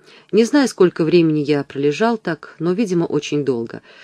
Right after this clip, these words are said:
Во всяком случае, когда потоки слёз немного облегчили мою душу, и, поглядев на холодную безмятежную луну, столь же равнодушную к моим страданиям, как я к её мирному блеску,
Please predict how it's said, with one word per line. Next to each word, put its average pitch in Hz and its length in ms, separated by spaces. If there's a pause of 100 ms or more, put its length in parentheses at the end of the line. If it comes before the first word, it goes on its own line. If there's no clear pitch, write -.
(140)
Во 196 60
всяком 196 320
случае, 185 340
когда 151 280
потоки 151 400
слёз 170 480
немного 170 420
облегчили 135 560
мою 127 260
душу, 180 420 (580)
и, 156 60
поглядев 208 480 (320)
на 147 100
холодную 180 460
безмятежную 143 760
луну, 147 400 (640)
столь 233 320
же 196 260
равнодушную 160 800
к - 80
моим 135 240
страданиям, 131 680 (920)
как - 240
я 135 340 (480)
к - 60
её 147 280
мирному 143 440
блеску, 135 520